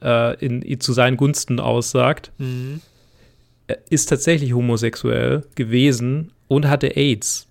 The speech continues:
Speaker 1: und war, la-, war schon ziemlich, also war schon ziemlich weit, äh, so, also, äh, war praktisch schon im Sterben, mehr oder weniger.
Speaker 2: Oh, fuck.
Speaker 1: Ähm, also nicht praktisch schon im Sterben, aber ist dann ein paar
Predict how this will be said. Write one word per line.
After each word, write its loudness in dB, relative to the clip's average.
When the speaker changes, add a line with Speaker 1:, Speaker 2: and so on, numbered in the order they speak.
Speaker 1:
und -4
war, 0
la-, -4
war 0
schon 0
ziemlich, 0
also -2
war 2
schon -4
ziemlich -6
weit, 0
äh, 0
so, -4
also, -6
äh, -8
war -4
praktisch 0
schon 2
im -2
Sterben, 0
mehr 0
oder -2
weniger. 2
Speaker 2:
Oh, 0
fuck. -2
Speaker 1:
Ähm, 4
also 2
nicht 2
praktisch 2
schon 4
im 2
Sterben, 2
aber 0
ist -6
dann 2
ein -2
paar -2